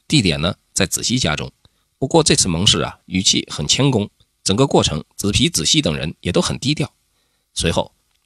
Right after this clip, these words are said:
郑简公又组织了一次盟誓。梁萧逃到了许国，听说郑国的大夫们盟誓来共同对付自己，非常生气，说了些“奶奶的，有奶就是娘”之类的屁话。可是随后听说当初攻打自己的时候，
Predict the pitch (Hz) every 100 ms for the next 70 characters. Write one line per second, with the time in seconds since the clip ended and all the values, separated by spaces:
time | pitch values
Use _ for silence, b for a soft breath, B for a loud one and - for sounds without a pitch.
0 | _ - - 107 - - 131 - 139 104
1 | 87 76 85 92 85 - 78 73 71 -
2 | - _ _ _ _ _ _ _ _ _
3 | _ - 131 190 202 190 - 113 104 87
4 | - - 85 _ _ - 170 170 180 208
5 | 104 101 131 104 80 78 78 104 156 123
6 | - 98 - 180 98 165 196 76 - -
7 | - _ - 135 87 - 76 - - _
8 | _ _ _ _ - 87 85 - 64 -
9 | _ _ _ _ 107 98 76 78 82 -
10 | _ - 117 196 76 - 135 196 87 160
11 | - 101 92 - 107 - - _ _ _
12 | _ - 143 165 151 175 156 - 175 180
13 | 190 190 180 - 220 - - 110 73 -
14 | 82 -